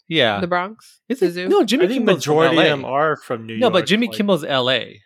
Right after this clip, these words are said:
Speaker 1: I,
Speaker 2: it?
Speaker 1: I swore he's an
Speaker 3: Oh, yeah,
Speaker 1: L A,
Speaker 3: he is,
Speaker 1: uh,
Speaker 3: yeah. He is L A, yeah, yeah.
Speaker 1: uh, so
Speaker 3: It's
Speaker 1: that's, they
Speaker 3: Stephen
Speaker 1: ma-, they,
Speaker 3: Colbert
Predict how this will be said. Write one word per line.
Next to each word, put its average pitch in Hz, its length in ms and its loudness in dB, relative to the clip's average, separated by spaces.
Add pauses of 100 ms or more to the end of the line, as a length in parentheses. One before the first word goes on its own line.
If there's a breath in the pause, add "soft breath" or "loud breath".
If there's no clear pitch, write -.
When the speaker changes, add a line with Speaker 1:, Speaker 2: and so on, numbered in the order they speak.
(100)
Speaker 1:
I, 131 120 -2
Speaker 2:
it? 147 80 -4
Speaker 1:
I 151 100 2
swore 170 420 -2
he's 147 100 -4
an 196 60 2
Speaker 3:
Oh, 226 40 4
yeah, 269 160 4
Speaker 1:
L 180 60 2
A, 120 120 0
Speaker 3:
he 254 100 2
is, 185 100 2
Speaker 1:
uh, - 60 -2
Speaker 3:
yeah. 131 220 -2 (100)
He 180 160 0
is 170 160 -2
L 120 180 -4
A, 110 140 -10
yeah, 113 200 -10
yeah. 139 60 -4
Speaker 1:
uh, 120 320 -2
so 175 120 2
Speaker 3:
It's 196 100 0
Speaker 1:
that's, 220 200 0
they 220 80 4
Speaker 3:
Stephen 196 200 -2
Speaker 1:
ma-, 170 80 -16
they, 208 120 2
Speaker 3:
Colbert 123 540 -4